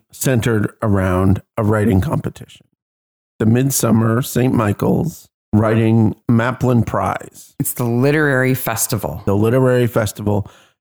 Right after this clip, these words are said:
Speaker 1: They get, uh, twenty K for the winner of the literary festival.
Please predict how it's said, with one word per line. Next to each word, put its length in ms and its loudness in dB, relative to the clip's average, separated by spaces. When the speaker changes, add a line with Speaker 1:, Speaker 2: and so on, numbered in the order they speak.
Speaker 1:
They 120 0
get, 280 -2
uh, 260 0
twenty 460 2
K 460 2
for 220 -4
the 100 2
winner 340 2
of 80 0
the 80 2
literary 460 2
festival. 580 -2